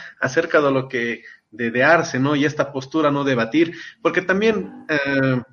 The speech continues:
ha sido, ah, durante casi todos los catorce años, ha sido, creo que son diez o doce, que ha sido ministro de Economía,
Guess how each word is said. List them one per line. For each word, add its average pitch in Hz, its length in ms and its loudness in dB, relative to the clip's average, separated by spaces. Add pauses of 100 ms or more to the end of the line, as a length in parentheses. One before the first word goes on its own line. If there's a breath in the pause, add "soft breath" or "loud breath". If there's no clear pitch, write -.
(840)
ha 160 100 0
sido, 165 440 2
ah, 147 280 0
durante 139 580 0
casi 143 380 0
todos 170 260 6
los 139 160 2
catorce 156 380 0
años, 190 200 -2
ha 170 40 0
sido, 170 280 0
creo 165 160 -4
que 156 120 -2
son 139 240 -2
diez 156 440 2
o 135 140 -6
doce, 147 320 0
que 156 80 -2
ha 143 40 0
sido 139 180 2
ministro 135 460 -2
de 120 60 -2
Economía, 165 600 -2